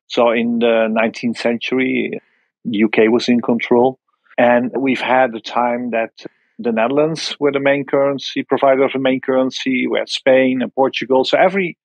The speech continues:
ninety years, you see this change. And these changes often happen because you get a new,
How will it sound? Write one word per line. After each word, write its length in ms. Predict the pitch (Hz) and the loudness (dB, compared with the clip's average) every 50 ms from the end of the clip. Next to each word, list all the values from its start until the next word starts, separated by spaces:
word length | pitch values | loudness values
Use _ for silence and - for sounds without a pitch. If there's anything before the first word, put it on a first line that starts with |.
| _ _ _ - | _ _ _ -6
ninety 320 | 143 160 170 151 - 156 | -4 -4 -4 -4 -6 -6
years, 340 | 143 139 147 151 147 - - | -4 -2 -2 -2 -4 -6 -10
you 80 | - 123 | -12 -8
see 180 | - 147 127 | -4 -4 -2
this 220 | 117 120 - - - | -2 -2 -4 -4 -6
change. 520 | - - - 156 139 120 110 - - - _ _ - - - - - - - _ - | -6 -4 -2 0 0 0 -2 -4 -8 -18 _ _ -20 -20 -20 -20 -18 -20 -8 _ 2
And 180 | 151 156 160 | 2 2 2
these 300 | 151 170 170 156 - - | 2 -2 -2 -2 -4 -6
changes 1120 | - - - - 170 180 196 202 175 - 170 180 180 170 - - - - - - - - - _ _ _ _ _ _ _ - | -6 -6 -2 0 0 0 0 -2 -2 -2 -2 -2 -2 -4 -6 -12 -12 -12 -12 -12 -12 -14 -14 _ _ _ _ _ _ _ -2
often 420 | - 143 135 - - - 175 143 120 | -2 -2 -2 -2 -4 -4 -4 -4 -2
happen 500 | - 143 143 - - 143 135 131 127 120 | -2 -2 -2 -2 -2 -6 -4 -4 -4 -4
because 580 | 120 113 - - 120 120 123 123 113 - - - | -6 -6 -6 -2 0 2 2 2 2 -2 -8 -8
you 180 | 123 131 143 139 | -4 -4 -2 0
get 240 | 135 160 156 147 | 2 2 2 2
a 80 | 147 139 | 2 -2
new, 580 | 139 139 143 143 143 139 135 135 131 120 104 | -2 -2 -2 0 0 2 2 0 0 -2 -4